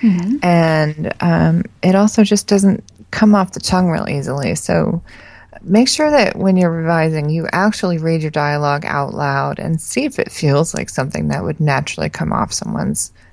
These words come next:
Speaker 2: tongue. And if it doesn't, you'll wanna think about what might.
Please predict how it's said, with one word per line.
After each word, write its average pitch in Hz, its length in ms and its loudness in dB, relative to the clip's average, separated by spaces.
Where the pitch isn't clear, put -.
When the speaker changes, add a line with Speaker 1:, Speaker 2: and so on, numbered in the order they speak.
Speaker 2:
tongue. - 420 -2
And 214 120 8
if 202 120 0
it 208 80 -2
doesn't, 170 320 2
you'll 170 160 0
wanna 156 380 2
think 180 300 2
about 151 420 0
what 156 240 -4
might. 76 340 -8